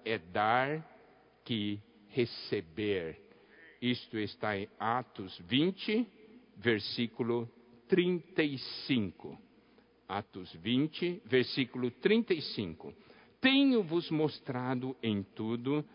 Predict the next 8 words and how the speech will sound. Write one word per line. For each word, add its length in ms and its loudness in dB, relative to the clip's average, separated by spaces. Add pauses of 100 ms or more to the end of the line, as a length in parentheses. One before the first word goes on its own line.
(240)
que, 160 6
trabalhando 800 8
assim, 520 4
é 100 2
mister 540 2
socorrer 720 6
os 380 4 (260)
necessitados 1500 2